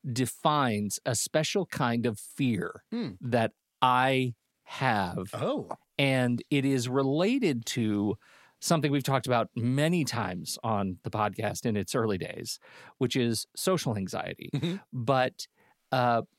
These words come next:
Speaker 1: but in this case specifically, it is the fear of, uh, saying or, or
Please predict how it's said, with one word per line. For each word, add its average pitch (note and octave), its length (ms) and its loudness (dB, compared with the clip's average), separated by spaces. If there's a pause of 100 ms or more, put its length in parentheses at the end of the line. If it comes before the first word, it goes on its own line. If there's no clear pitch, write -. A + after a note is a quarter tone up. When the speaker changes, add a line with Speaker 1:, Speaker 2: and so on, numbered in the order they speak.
Speaker 1:
but D3 200 2
in C#3 140 0
this F#3+ 220 2
case D3 280 -4
specifically, - 840 -4 (380)
it D3 120 2
is C#3+ 260 2
the C#3 120 2
fear F#3+ 600 0 (160)
of, B2 440 2 (840)
uh, A2+ 360 2 (640)
saying G3 680 0 (440)
or, C#3 340 4
or D3+ 120 2